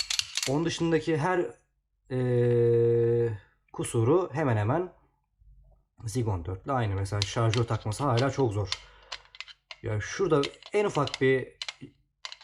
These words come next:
şarjör yuvasını kaçırmanız durumunda şarjörü takamıyorsunuz yani.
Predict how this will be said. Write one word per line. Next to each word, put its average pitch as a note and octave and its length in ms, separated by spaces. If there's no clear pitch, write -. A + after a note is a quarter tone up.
şarjör C#3+ 420
yuvasını C#3+ 300
kaçırmanız D3 520
durumunda A#2+ 540
şarjörü C3 460
takamıyorsunuz G2+ 680
yani. D#2+ 220